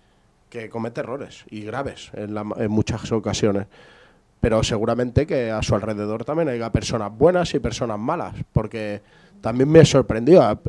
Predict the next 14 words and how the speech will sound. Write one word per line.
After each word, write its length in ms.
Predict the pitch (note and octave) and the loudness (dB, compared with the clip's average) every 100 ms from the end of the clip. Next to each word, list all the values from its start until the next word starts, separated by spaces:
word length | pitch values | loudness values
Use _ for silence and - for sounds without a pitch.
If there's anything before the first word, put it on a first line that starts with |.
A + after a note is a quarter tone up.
| - | -2
hay 120 | A#2 | 0
personas 520 | A#2 A2+ B2+ A#2+ A#2 - _ _ _ _ | 2 0 0 -2 -4 -8 _ _ _ _
católicas 640 | A#2+ A2+ C3+ C3+ C3+ E3+ | -4 6 8 8 6 4
que 140 | - E3 | 6 4
también 260 | B2 B2 | 4 -2
cono-, 300 | B2+ D3 C#3 | 4 4 6
empiezan 440 | G2 A2 A#2+ A#2+ E3+ | 2 0 0 2 2
a 260 | E3 B2+ A#2+ | 2 2 -2
escuchar 460 | - B2 - A#2 | 4 4 4 -4
cosas 320 | G#2+ A#2 - A2 | -4 -4 -4 -6
de 100 | G#2+ | -6
la 120 | F#2 | -6
segunda 340 | - A2 G#2+ | -6 -4 -2
venida. 320 | G2+ B2+ D3+ | -2 -2 -4